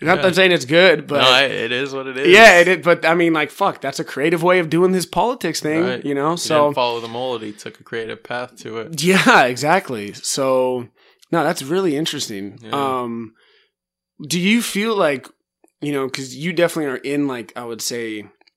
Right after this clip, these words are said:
Speaker 1: you're deeper into at least this, you know, this type of creativity.
Speaker 2: Mm-hmm.
Speaker 1: Um, what do you think that is? Like, what do you think that force is?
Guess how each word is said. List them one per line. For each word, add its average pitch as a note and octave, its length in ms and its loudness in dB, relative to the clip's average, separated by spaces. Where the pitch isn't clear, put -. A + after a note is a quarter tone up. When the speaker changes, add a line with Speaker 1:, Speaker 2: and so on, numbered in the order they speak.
Speaker 1:
you're C3+ 140 -10
deeper C3 480 -8
into A#2+ 480 -10
at G#2+ 80 -10
least A2 400 -10
this, A2+ 400 -8
you A2+ 120 -10
know, F#2+ 380 -16
this B2 220 -6
type - 320 -8
of G#2 140 -16
creativity. F#2+ 720 -16
Speaker 2:
Mm-hmm. G#2 380 -16
Speaker 1:
Um, F#2+ 600 -8
what F#3+ 160 0
do D4 80 4
you D4 80 6
think B3 300 -4
that C#3+ 180 0
is? D3 220 0
Like, A2+ 120 -12
what C#3+ 100 -2
do F3+ 60 -4
you F3+ 60 -6
think F3+ 180 -6
that - 180 -6
force C#3 500 -6
is? A2 520 -10